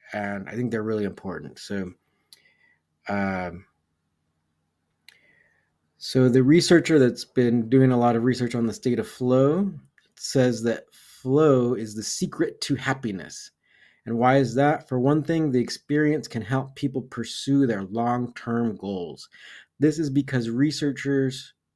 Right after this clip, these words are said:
show, uh, research shows that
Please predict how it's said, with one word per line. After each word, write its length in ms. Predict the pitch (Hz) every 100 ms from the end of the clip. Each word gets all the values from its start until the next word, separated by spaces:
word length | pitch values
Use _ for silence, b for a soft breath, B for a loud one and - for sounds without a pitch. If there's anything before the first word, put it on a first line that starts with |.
| _ _ _ _
show, 640 | - - - 156 135 123 131
uh, 140 | 113
research 340 | 139 170 151 143
shows 560 | - 160 147 135 123
that 260 | 117 113